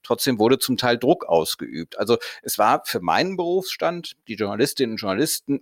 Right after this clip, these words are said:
echt eine schwierige Situation und viele hatten auch tatsächlich Angst, das Geld möglicherweise, wenn es irgendwo dann was gibt, anzunehmen,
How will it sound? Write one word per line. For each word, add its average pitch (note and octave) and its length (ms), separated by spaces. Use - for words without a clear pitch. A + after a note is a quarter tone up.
echt - 360
eine B2+ 100
schwierige C3+ 460
Situation A2+ 880
und A2+ 240
viele A#2 220
hatten C#3+ 160
auch A#2+ 80
tatsächlich - 640
Angst, F#3+ 340
das - 220
Geld A2 380
möglicherweise, A2 800
wenn A2 180
es - 260
irgendwo G#2 520
dann F2+ 200
was F2+ 220
gibt, - 300
anzunehmen, C3 720